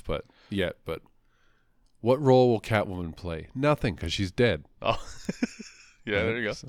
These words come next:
Speaker 1: we can answer that one. Who the heck is Clown
Speaker 2: <gasps>
Speaker 1: Hunter? I don't think we know that one yet.
Speaker 2: No. He debuts in
Speaker 1: Okay.
Speaker 2: ninety-six.
Speaker 1: Who will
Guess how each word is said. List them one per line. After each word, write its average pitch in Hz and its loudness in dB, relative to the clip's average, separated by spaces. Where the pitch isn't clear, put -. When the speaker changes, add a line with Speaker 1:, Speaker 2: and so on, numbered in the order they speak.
Speaker 1:
we 92 -14
can 98 -6
answer 98 -4
that 98 -4
one. 117 -8
Who 113 0
the 113 2
heck 113 0
is 120 -2
Clown 92 -4
Speaker 2:
<gasps> - -4
Speaker 1:
Hunter? 92 -6
I - -12
don't 123 -4
think 107 -6
we 87 -4
know 87 -2
that 78 -4
one 73 -8
yet. - -8
Speaker 2:
No. - -8
He 120 -10
debuts 117 0
in 107 -6
Speaker 1:
Okay. - -8
Speaker 2:
ninety-six. - -8
Speaker 1:
Who 123 2
will 123 2